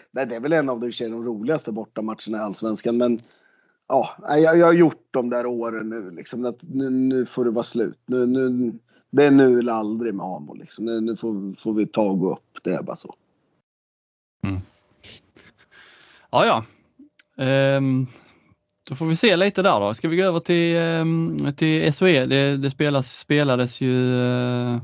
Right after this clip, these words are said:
Speaker 2: fullt med matcher även där. Eh, Sävehof och Skuru leder ju där i topp.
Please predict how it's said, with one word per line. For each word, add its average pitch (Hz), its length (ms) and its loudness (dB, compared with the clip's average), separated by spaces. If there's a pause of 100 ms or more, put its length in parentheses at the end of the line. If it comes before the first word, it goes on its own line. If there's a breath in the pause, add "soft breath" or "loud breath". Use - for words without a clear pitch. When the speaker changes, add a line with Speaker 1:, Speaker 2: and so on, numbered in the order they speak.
(140)
Speaker 2:
fullt 117 260 -4
med 113 100 2
matcher 120 360 0
även 117 160 2
där. 107 180 2 (300)
Eh, 101 720 -2 (580 loud breath)
Sävehof 160 340 4
och 156 60 2
Skuru 156 440 4
leder 131 280 4
ju 147 80 2
där 147 140 2
i 120 40 0
topp. 120 320 -4